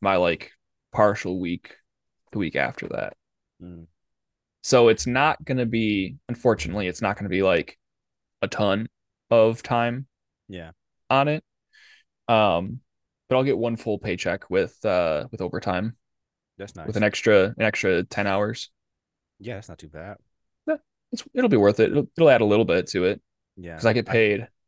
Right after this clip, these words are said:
Speaker 1: I get paid the day of our wedding.
Speaker 2: Okay. Yeah, I don't, uh, to accumulate O T for this job, you have to damn near work, like, fifty hours.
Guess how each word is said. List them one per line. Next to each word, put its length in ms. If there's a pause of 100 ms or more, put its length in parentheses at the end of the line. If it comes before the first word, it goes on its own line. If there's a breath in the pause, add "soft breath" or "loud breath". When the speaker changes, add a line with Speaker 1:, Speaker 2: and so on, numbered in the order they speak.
(120)
Speaker 1:
I 60
get 120
paid 200
the 160 (100)
day 300
of 140
our 120
wedding. 360 (640)
Speaker 2:
Okay. 360 (760)
Yeah, 280
I 120
don't, 280
uh, 400 (1040)
to 200
accumulate 800
O 160
T 340
for 180
this 180
job, 420 (180)
you 120
have 180
to 60
damn 340
near 120
work, 220
like, 180 (160)
fifty 320
hours. 500